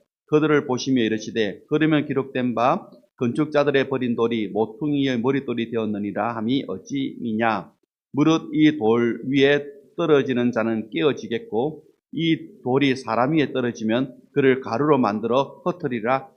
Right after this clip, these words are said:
하시니라. 예수님께서 십팔 절에 보시면은 돌 위에 떨어지는 자는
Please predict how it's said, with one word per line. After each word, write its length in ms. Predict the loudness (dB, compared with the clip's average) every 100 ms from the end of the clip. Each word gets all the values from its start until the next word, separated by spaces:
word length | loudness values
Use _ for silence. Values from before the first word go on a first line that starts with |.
| -10
하시니라. 1080 | -8 -4 -2 -2 -2 -2 -6 -8 -14 -20 -20 _ _ _ _ _ _ _ _ _ _ _ _ _ _ _ _ -10
예수님께서 920 | -6 -2 0 0 -4 -4 -6 -6 -14 _ _ _ _
십팔 440 | -12 -4 0 0
절에 440 | 0 2 2 2 0
보시면은 680 | -2 -6 -6 -4 -2 -4 -6 -16 _ _ _ _ _ _ -6
돌 280 | 2 4 6
위에 240 | 4 4
떨어지는 420 | 2 2 2 0
자는 500 | 0 -2 -4 -6 -10